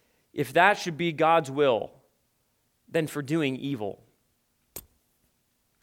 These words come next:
Here, at the very center of this passage, is a, a call for us to have no fear,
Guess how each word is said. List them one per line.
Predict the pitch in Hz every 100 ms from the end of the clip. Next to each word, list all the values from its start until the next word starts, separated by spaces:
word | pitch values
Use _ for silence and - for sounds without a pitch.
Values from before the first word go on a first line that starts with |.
| _ _ _ - - _ - -
Here, | 170 208 240 202 208
at | 196 185
the |
very | 175 220 220 190 170
center | - - 226 214 190
of | 160
this | 190
passage, | - 196 208 208 180 160
is | 170 151
a, | 160 -
a | 165
call | - 233 247 247 220
for | 180 180
us | 202 -
to |
have | 180 208 208
no | 196 202
fear, | - 226 226 151